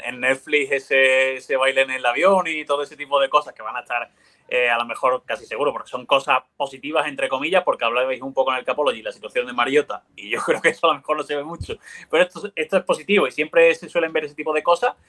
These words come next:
pero yo creo que hubo dos puntos de inflexión, o por lo menos a mí desde fuera me, me parecieron que, que eran así, que fue primero la adición de, de T J Hawkinson, que yo creo que eso fue el golpe encima de la mesa de decir, "Tío,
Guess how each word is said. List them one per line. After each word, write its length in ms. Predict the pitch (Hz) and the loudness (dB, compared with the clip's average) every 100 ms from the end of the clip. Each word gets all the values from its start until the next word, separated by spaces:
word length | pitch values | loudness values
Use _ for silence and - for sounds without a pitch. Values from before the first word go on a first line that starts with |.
| _ - | _ 0
pero 120 | 139 | 2
yo 120 | 147 | 4
creo 160 | 233 269 | 4 4
que 180 | 262 - | 0 0
hubo 240 | 208 240 240 | 2 6 6
dos 120 | 208 | 4
puntos 300 | 233 208 214 | -4 -2 0
de 80 | 202 | 0
inflexión, 560 | 196 196 190 202 247 - | -2 -4 -2 0 0 -2
o 140 | - 139 | -4 2
por 100 | 139 | 2
lo 80 | 139 | 2
menos 220 | 185 202 | 0 0
a 80 | 202 | 0
mí 140 | 196 | -2
desde 260 | 180 170 165 | -2 -2 -2
fuera 380 | 170 165 160 | 2 4 2
me, 340 | 160 156 151 151 | 0 -4 -4 -4
me 140 | 143 | -2
parecieron 480 | 147 139 135 147 139 | 0 0 -2 -8 -6
que, 260 | 139 131 127 | -4 -4 -2
que 80 | 135 | -2
eran 160 | 131 | 0
así, 320 | 123 175 208 _ _ _ | -2 -4 -8 _ _ _
que 140 | - 131 | -4 2
fue 180 | 190 196 | 2 2
primero 400 | 165 135 113 101 | 2 2 2 0
la 180 | 139 143 | 2 2
adición 420 | 131 - 175 202 | 0 0 0 4
de, 580 | 196 185 170 160 151 147 - - _ _ _ - | 4 6 6 4 0 -4 -12 -20 _ _ _ 0
de 180 | 147 143 | 4 4
T 220 | 147 147 | 4 4
J 40 | |
Hawkinson, 480 | 185 233 233 285 302 _ _ _ _ _ | 4 2 -4 -2 -2 _ _ _ _ _
que 140 | - 135 | -6 2
yo 100 | 165 | 4
creo 140 | 165 | 4
que 60 | 156 | 2
eso 160 | 151 | -4
fue 140 | - 151 | 0 0
el 80 | 135 | 4
golpe 240 | 165 151 | 2 2
encima 240 | 135 156 | 0 2
de 60 | 143 | 2
la 80 | 139 | 2
mesa 160 | 139 | 2
de 80 | 135 | 2
decir, 300 | 123 135 127 | 2 -2 -6
"Tío, 240 | - 131 | -2 -2